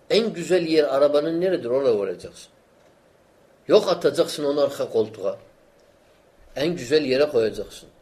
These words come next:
Saygı, adet, ürf öndeyse öne koyacaksın onu. Arkaysa arkaya koyacaksın. Ama o toplumda nere saygılı bir yeri ise,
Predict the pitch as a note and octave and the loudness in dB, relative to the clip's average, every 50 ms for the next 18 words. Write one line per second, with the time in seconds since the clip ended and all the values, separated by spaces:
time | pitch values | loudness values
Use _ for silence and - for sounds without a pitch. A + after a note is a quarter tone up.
0 | _ - - - - C3+ C3 C#3 C#3+ C#3 E3 F#3 D#3+ - - - - - _ _ | _ -18 -12 -2 2 4 4 4 4 2 2 2 2 0 -2 -8 -16 -20 _ _
1 | - - - - - - - - - - - - D#3 E3 E3 - - E3+ E3 - | -20 -20 -20 -20 -20 -20 -16 -8 -2 0 0 4 4 2 2 2 -2 -2 -2 -2
2 | - B2+ B2 A#2+ B2 B2 F3 F3+ F3 F3 E3 C3+ B2 C3 B2 - A2+ G2+ G2 F#2 | -2 -4 -4 -2 0 2 0 0 2 0 -2 -2 -2 -2 -2 -2 -2 -4 -4 -6
3 | F2+ F#2+ F2 - - - F2 D#2+ - - _ _ _ _ _ _ _ _ - - | -8 -12 -16 -16 -16 -20 -20 -20 -20 -20 _ _ _ _ _ _ _ _ -4 0
4 | A2+ B2 A#2+ - F#3+ A3 A3+ A3+ B3 C4+ C4 C4 G#3 F#3+ D3+ B2 A2+ A2 G#2+ G2+ | 0 2 4 6 6 6 6 6 4 4 4 4 4 2 2 4 2 0 0 0
5 | G2 G2 F#2 - - - - _ - - A#2 C#3 D3+ C#3 A2 F#2+ - - - _ | -2 -8 -12 -12 -14 -20 -20 _ -6 -4 -2 0 2 0 0 -2 -8 -18 -20 _
6 | _ _ _ - F3 G#3+ G#3+ - A3+ G#3+ G#3+ - - G3 F#3+ F3+ F3+ F3 E3+ E3+ | _ _ _ 6 6 6 6 8 6 6 6 4 -2 -2 0 0 0 2 4 4
7 | D#3 C3 - - - - _ _ _ _ _ A2 A2+ A#2+ C#3 F#3+ A#3 B3+ A3+ E3 | 4 4 2 -2 -10 -20 _ _ _ _ _ -14 -10 -2 6 8 10 10 10 6
8 | - - E3 D#3 D#3+ D3 C3 D3 D#3+ E3 D#3 C#3+ D3 C#3 C3+ C3+ C3 A#2+ A2+ A2 | 6 2 2 4 4 4 2 0 0 0 0 0 -2 -2 0 -2 -2 -4 -4 -8
9 | - - E3+ A#3 | -2 0 0 0